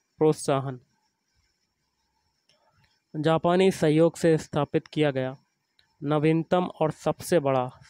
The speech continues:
शिपयार्ड कौन सा है? कोच्चि शिपयार्ड। किस प्रधानमंत्री ने वैश्विक नियंत्रण रेखा के संबंध में हस्ताक्षर करके भारत चीन संबंधों में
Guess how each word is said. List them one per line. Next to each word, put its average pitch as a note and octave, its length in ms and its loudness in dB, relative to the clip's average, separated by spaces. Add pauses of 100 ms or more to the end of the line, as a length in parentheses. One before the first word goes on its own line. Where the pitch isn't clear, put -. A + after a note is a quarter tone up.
(140)
शिपयार्ड D#3+ 520 0
कौन D3+ 280 -2
सा D3+ 180 0
है? C#3+ 180 -8 (1700)
कोच्चि F#3 500 2
शिपयार्ड। C3 720 -2 (1800)
किस G3 200 0
प्रधानमंत्री E3 800 0
ने E3+ 140 2
वैश्विक D3 600 -2
नियंत्रण D3+ 560 0
रेखा C#3 360 -2
के D3+ 160 -4
संबंध C#3+ 480 -6
में C3 160 -8 (640)
हस्ताक्षर D3+ 680 -2
करके C#3 420 -6 (420)
भारत C#3+ 460 0
चीन F3 320 0
संबंधों C#3+ 520 -2
में C#3 200 -6